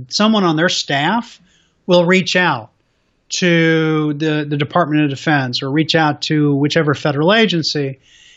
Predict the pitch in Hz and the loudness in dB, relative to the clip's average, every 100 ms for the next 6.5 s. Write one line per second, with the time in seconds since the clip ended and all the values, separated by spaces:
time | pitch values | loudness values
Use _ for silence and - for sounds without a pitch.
0 | - 160 143 170 160 160 165 131 - 170 | -4 -4 0 0 2 2 0 -2 -2 0
1 | 165 - 202 208 220 160 147 135 131 - | 0 -2 2 4 2 0 -2 -2 -4 -4
2 | 160 156 - 185 180 185 185 156 156 160 | -2 -4 -2 -4 -2 -2 -2 -4 -4 0
3 | 175 180 180 175 143 160 170 180 151 139 | 2 4 4 2 -2 0 2 2 2 -2
4 | 139 - - _ _ _ _ - 151 160 | -6 -14 -14 _ _ _ _ -6 -4 -2
5 | 156 175 175 160 156 - 139 156 165 196 | 2 2 0 -2 -2 -2 -4 -6 0 0
6 | 208 151 123 113 | 0 -2 -4 -8